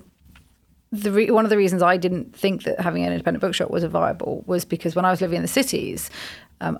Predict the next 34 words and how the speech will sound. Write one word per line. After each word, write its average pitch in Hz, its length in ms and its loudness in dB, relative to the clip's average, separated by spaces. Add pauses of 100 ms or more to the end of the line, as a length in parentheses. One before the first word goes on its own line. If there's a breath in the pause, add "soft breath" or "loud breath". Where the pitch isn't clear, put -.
obviously 170 240 -2
now 170 180 4
I 170 60 2
know 165 180 4
there 165 160 2
are 185 180 6
independent - 300 -4
bookshops - 320 -4
in 160 80 -2
cities, 151 340 -2
but - 100 -6
there's - 220 -4
just - 200 -2
so 202 160 4
many 190 160 0
more 190 280 4
shops - 360 2
around. 180 640 2
Um, 190 180 2 (260 loud breath)
it - 120 -2
felt - 440 2
like, 185 360 2
it 160 140 -6
felt 208 220 2
to 185 100 0
me 190 220 4
that 156 60 0
there 151 120 2
weren't 180 240 4
really 170 200 2
that 160 180 0
many 165 140 -2
independent 165 320 -4
bookshops - 460 -6